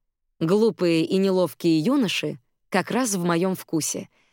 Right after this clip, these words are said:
объявила она, убирая влажные волосы с его лба. Теодор улыбнулся.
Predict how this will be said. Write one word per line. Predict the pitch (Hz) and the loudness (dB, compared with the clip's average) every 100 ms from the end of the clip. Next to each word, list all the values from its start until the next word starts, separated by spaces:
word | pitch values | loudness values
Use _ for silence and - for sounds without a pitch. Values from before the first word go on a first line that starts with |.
| _ | _
объявила | 165 170 185 175 160 156 | -2 0 2 2 0 0
она, | 156 240 196 | 0 0 0
убирая | 160 175 185 160 | 0 0 0 -2
влажные | 175 214 175 160 | -2 -2 -2 -2
волосы | 160 175 156 156 | -2 -2 -4 -4
с | - | -2
его | 165 160 | -2 -2
лба. | 156 147 143 135 _ _ _ _ _ _ | -2 -4 -6 -10 _ _ _ _ _ _
Теодор | 196 185 175 170 | 0 0 2 2
улыбнулся. | 180 190 180 151 - 165 | 0 0 -2 -4 -6 -10